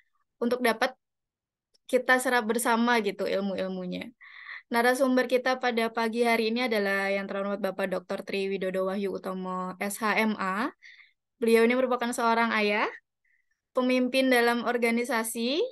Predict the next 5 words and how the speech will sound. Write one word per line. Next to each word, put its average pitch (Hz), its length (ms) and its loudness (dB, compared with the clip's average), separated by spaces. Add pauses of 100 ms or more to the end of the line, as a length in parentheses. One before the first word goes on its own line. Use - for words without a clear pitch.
lalu 202 480 0
peneliti 190 720 -2
utama, 226 720 0
inovator, 208 1040 -2
praktisi, 220 960 -2